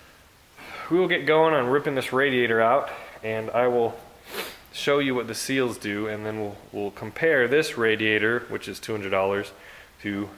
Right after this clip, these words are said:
the other radiator, which was, like, eight hundred dollars, and see the difference in quality and fit. I didn't even get started,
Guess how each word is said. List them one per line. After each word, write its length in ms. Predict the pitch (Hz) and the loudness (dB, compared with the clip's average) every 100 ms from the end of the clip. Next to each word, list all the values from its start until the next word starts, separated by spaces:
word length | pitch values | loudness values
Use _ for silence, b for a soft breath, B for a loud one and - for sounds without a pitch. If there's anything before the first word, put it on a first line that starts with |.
| - - | -20 -12
the 80 | - | -4
other 240 | 104 135 | 0 2
radiator, 460 | 120 110 104 101 98 | 2 0 0 -2 -2
which 160 | 98 - | -2 -4
was, 260 | 95 - - - - B B B B B | -8 -8 -16 -20 -20 B B B B B
like, 120 | - | -12
eight 140 | 92 92 | -10 -10
hundred 240 | 95 92 | -10 -8
dollars, 440 | 90 90 101 110 - - B B B B | -4 -4 -4 -6 -12 -18 B B B B
and 160 | 101 | -10
see 220 | - 143 | -6 -2
the 100 | 131 | -2
difference 440 | 107 113 - 104 - | -2 -2 -2 -6 -6
in 100 | 98 | -10
quality 500 | - 104 104 104 101 | -2 0 2 0 -4
and 140 | 92 | -6
fit. 360 | - - - - - B B B B B - - - - - - _ - - - - - - - - - - - - - - - - - - - | -10 -14 -14 -18 -20 B B B B B -20 -20 -20 -20 -20 -20 _ -20 -20 -20 -20 -20 -20 -20 -20 -20 -20 -20 -20 -20 -20 -20 -20 -20 -20 -6
I 80 | 127 | -4
didn't 200 | 139 147 | -2 -2
even 260 | 151 151 | -4 -4
get 120 | 143 - | -4 -4
started, 460 | - 123 139 120 | 0 2 4 2